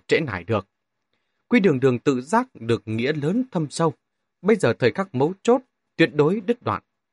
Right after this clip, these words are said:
thấp giọng nói với Nhạc Phong: "Yên tâm đi, em là phái biểu diễn mà." Nhạc Phong mắt lạnh nhìn cô nàng phái biểu diễn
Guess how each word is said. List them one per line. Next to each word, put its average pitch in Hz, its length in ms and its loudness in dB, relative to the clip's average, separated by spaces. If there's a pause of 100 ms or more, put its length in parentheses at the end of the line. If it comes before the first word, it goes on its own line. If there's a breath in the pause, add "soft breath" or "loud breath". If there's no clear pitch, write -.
(200)
thấp 196 160 -6
giọng 92 340 -4
nói 131 100 -6
với 175 120 -6
Nhạc 92 200 -12
Phong: 120 160 -8 (580)
"Yên 113 180 -2
tâm 101 200 -6
đi, 107 260 -2 (360)
em 123 160 2
là 95 140 -6
phái 180 180 -4
biểu 104 200 -2
diễn 190 260 -4
mà." 131 200 -2 (760)
Nhạc 165 180 2
Phong 190 200 0
mắt 254 160 -4
lạnh 101 280 -6
nhìn 101 320 -2
cô 196 280 0
nàng 104 360 -10
phái 175 220 -4
biểu 92 180 -6
diễn 156 220 -4